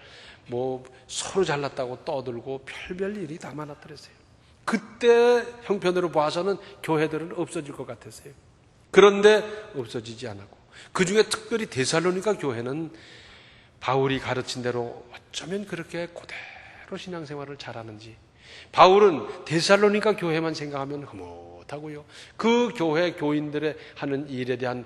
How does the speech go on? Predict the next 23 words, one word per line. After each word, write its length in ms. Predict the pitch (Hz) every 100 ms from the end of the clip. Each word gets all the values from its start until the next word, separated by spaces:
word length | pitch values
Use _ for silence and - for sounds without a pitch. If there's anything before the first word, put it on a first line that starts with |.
| -
소식을 480 | - 208 202 185 170
들을 200 | 160 156
때마다 420 | 156 139 135 139
늘 500 | - 92 92 143 180 - - -
가슴이 440 | - 110 117 113 117
뛰었어요. 440 | - - - - - _ _ _ _ _ _
참, 160 | - - - - - - - _ _
데살로니가 600 | - 127 147 147 143 143 127
교회 220 | 131 127 - - - -
교인만 520 | 127 120 123 120 120
같아라 580 | 98 - 95 92 92 92
하는 200 | 156 160
마음이었어요. 480 | 151 127 123 - - _ _ _ _ _ - - - - - - -
그러니까 480 | - 240 196 208 175
일 220 | 131 185
학년짜리가 600 | 208 214 214 214 185 190
아니라 560 | 156 147 156 180 123 110
오 180 | 147 170
학년, 300 | 175 180 147
육 140 | 165
학년짜리에게 1000 | 175 185 190 190 196 190 185 185 226 226 - - - - - - _ _
주시는 380 | - 143 131 120
말씀이에요. 400 | 104 - 110